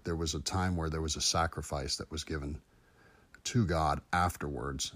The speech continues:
And the sacrifice, just like it follows Levitical law, would be an unspotted lamb,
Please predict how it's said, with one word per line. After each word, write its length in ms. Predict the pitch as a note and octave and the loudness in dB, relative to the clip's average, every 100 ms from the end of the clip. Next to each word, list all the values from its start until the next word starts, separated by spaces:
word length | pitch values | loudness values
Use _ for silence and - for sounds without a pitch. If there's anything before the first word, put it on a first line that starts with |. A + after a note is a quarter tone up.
| - | -4
And 120 | E2 | -2
the 60 | D2 | 0
sacrifice, 760 | - F2+ E2+ E2 F#2 E2+ E2 | 0 0 0 -4 0 0 0
just 300 | - E2+ - | -2 -2 0
like 220 | E2 D#2 | -2 -4
it 60 | - | -4
follows 360 | F#2 D#2+ D#2 | -2 0 -2
Levitical 420 | D#2 D#2 D2+ - D#2+ | -4 -4 -4 -4 0
law, 280 | G#2 G#2 | 2 4
would 160 | F#2+ D#2 | 2 0
be 120 | E2+ | -2
an 100 | D#2+ | 0
unspotted 540 | D#2+ D2+ - E2 D2+ D#2 | -2 -4 -2 -2 0 0
lamb, 380 | F#2+ F#2 F2+ | 0 2 0